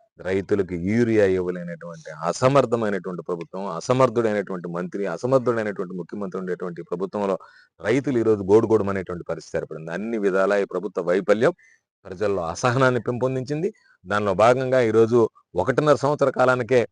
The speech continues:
మిమ్మల్ని చీకొట్టేటువంటి పరిస్థితి ఏర్పడింది. మన జరిగినటువంటి కోటి సంతకాల సేకరణలో కోటి సంతకాల లక్ష్యం అనుకుంటే చాలా మంది చాలా మాటలు మాట్లాడితే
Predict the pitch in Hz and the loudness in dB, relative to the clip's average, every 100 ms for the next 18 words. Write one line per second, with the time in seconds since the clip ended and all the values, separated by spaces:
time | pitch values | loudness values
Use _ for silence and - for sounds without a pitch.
0 | _ - 110 117 101 135 147 143 123 110 | _ -4 0 0 0 0 0 0 0 -2
1 | 107 101 101 - 104 120 120 117 104 98 | -4 -2 -2 0 -2 -2 -4 -4 -2 0
2 | 107 120 120 110 101 - 117 113 107 107 | 0 0 -2 -2 -2 0 0 -2 -6 -2
3 | 107 - 98 101 104 98 110 104 95 104 | 0 2 0 0 -2 0 2 2 0 0
4 | 127 127 110 107 117 117 110 107 101 107 | 4 4 4 2 -4 -4 -4 -2 2 4
5 | 117 117 120 110 113 110 107 110 110 107 | 4 2 -2 0 0 2 -2 -4 -4 -4
6 | 101 98 | -4 -6